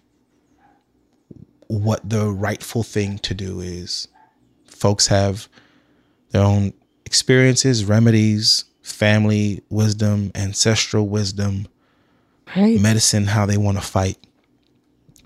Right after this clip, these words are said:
Speaker 1: But I can say this for all of humanity.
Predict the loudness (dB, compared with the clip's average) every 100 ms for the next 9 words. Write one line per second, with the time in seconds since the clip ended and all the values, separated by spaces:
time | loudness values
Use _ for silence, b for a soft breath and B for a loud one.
0 | b b b b b 0 0 0 2 4
1 | 4 4 2 4 2 2 0 0 -2 -8
2 | _ _ -10 -6 -2 0 0 -2 -2 0
3 | 0 -2 -6 -12